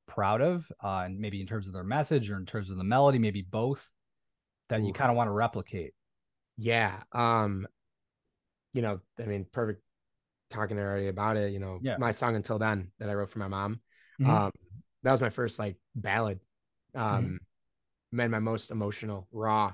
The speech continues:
Speaker 2: like, as raw as it gets. Um, so that I've, I've actually been writing a lot of songs like that now,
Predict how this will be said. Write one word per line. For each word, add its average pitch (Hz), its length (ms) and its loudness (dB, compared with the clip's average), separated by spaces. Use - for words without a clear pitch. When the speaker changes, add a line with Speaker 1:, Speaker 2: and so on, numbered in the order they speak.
Speaker 2:
like, 107 140 -10
as 98 120 -8
raw 107 280 0
as 98 100 -4
it 95 60 -6
gets. 101 380 -6
Um, 92 460 0
so 175 180 6
that 127 280 6
I've, 123 360 -2
I've 120 140 0
actually 113 260 0
been 117 120 -2
writing 110 260 -2
a 110 60 -4
lot 107 220 -2
of 107 220 -4
songs 107 420 -4
like 101 180 -6
that 104 180 -2
now, 104 300 -2